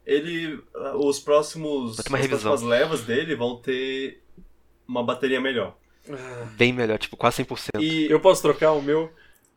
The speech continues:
Speaker 1: É, po-, po-, eu gostaria, né, de, de poder trocar a bateria do meu.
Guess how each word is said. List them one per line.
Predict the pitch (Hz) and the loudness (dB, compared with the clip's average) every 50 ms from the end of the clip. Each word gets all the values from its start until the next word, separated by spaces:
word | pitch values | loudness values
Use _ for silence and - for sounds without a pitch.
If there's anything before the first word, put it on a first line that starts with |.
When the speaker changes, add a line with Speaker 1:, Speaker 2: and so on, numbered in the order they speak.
| _ _ - | _ _ 4
Speaker 1:
É, | 143 151 147 | 6 6 6
po-, | 143 120 151 160 139 127 | 6 6 6 6 6 6
po-, | 120 - 139 147 | 2 0 4 4
eu | 143 139 | 6 6
gostaria, | 139 139 - 147 147 156 165 160 139 131 120 | 6 4 2 2 0 2 2 2 0 0 0
né, | 120 120 120 123 120 | 0 -2 -2 -4 -4
de, | 113 120 113 113 113 113 110 | -6 -6 -4 -4 -6 -8 -10
de | 110 120 113 | -12 -14 -8
poder | - - 117 110 110 113 110 110 - | -2 0 0 0 0 -2 -4 -4 -6
trocar | - 123 117 113 113 123 120 113 110 | -4 -4 -2 -2 -2 -2 -2 -2 -2
a | 110 | -4
bateria | 107 107 110 - 117 110 110 110 107 | -6 -6 -6 -6 -8 -6 -6 -8 -10
do | 107 | -10
meu. | 107 107 107 104 104 104 107 | -12 -14 -14 -12 -12 -12 -12